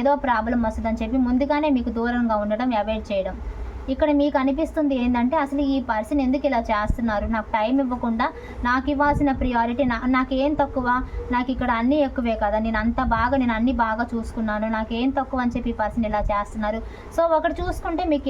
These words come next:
ఏం తక్కువ కాదు. మీకు ఇం-, మీ లైఫ్లోకి మీరు కావాలనుకుంటే వేరే పర్సన్స్ కూడా మీ లైఫ్లోకి వచ్చి మిమ్మల్ని బాగా చూసుకుంటారు. అయినా కూడా స్టిల్ ఇంకా ఈ పర్సన్ కోసమే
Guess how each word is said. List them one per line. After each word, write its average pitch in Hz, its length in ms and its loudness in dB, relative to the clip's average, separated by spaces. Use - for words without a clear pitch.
ఏం 302 100 0
తక్కువ 269 240 0
కాదు. 190 220 -2
మీకు 269 220 0
ఇం-, 262 160 4
మీ 269 60 2
లైఫ్లోకి 294 520 0
మీరు 262 220 -2
కావాలనుకుంటే 254 720 0
వేరే 247 200 0
పర్సన్స్ 233 360 -2
కూడా 247 200 -2
మీ 220 140 -4
లైఫ్లోకి 233 340 -2
వచ్చి 233 180 -4
మిమ్మల్ని 208 320 0
బాగా 214 260 0
చూసుకుంటారు. 190 500 -6
అయినా 339 280 0
కూడా 294 240 4
స్టిల్ 320 240 -2
ఇంకా 285 180 2
ఈ 240 120 -4
పర్సన్ 240 320 0
కోసమే 262 280 0